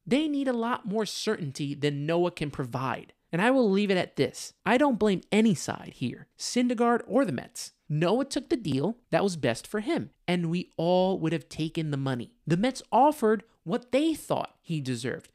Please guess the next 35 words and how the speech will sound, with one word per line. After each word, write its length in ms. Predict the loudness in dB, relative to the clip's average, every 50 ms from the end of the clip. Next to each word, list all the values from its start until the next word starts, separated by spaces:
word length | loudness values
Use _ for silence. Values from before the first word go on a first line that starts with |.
| _ _ _ _ -6
coming 280 | -4 -2 -2 -2 -2
back 240 | -2 -2 -2 -4 -4
from 160 | -6 -6 -6
injury, 440 | -6 -6 -8 -8 -10 -10 -12 -12 -14 _ _ _ _ -2
and 100 | 0 0
I'm 160 | 0 0 0
glad 300 | -2 -2 -2 -2 -2 -4
that 120 | -6 -6
they 120 | -4 -6 -4
did 140 | -2 0 0
not 240 | 0 0 -2 -2
budge. 440 | 0 0 0 0 -2 -4 -8 -10 -10 _ _ _ _ -4
I 80 | -2 -2
think 260 | 0 -2 -4 0 -2
the 80 | -2
problem 680 | -2 -2 -8 -4 0 2 2 2 2 2 2 2 2 2
Mets 240 | 0 0 -2 -4
fans 520 | -4 -2 -2 0 0 0 -2 -4 -6 -8 -12 _ _
and 200 | 2 2 2 4 2
I 300 | 2 4 4 2 2 0
have 460 | -2 -4 -6 -4 -4 -4 -6 -8 -10 _
is 240 | -2 -2 -2 0 -2
with 160 | -2 -2 0
the 80 | -2 -2
way 320 | 0 2 2 2 2 2
he 160 | 2 0 0
addressed 360 | 0 0 0 -2 -2 -2 -2
the 60 | -6 -8
situation 600 | -4 -4 -4 -4 -2 -2 -2 -2 -4 -4 -6 -6
at 120 | -6 -6
the 120 | -6 -4
end 100 | -4 -4
of 100 | -4 -6
the 80 | -6 -8
season, 420 | -6 -6 -6 -6 -6 -6 -10 -12